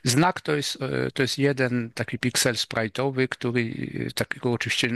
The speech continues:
maksymal-, o mas-, m, sz-, sprite'a maksymalnej szerokości, tak.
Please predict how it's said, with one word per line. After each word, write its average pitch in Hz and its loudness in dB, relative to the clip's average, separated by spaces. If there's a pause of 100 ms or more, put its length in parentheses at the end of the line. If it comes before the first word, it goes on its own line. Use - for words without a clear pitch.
maksymal-, 120 0
o 117 -4
mas-, 113 -4
m, 117 -2 (100)
sz-, 117 0 (140)
sprite'a 120 0
maksymalnej 117 0
szerokości, 120 0
tak. - -8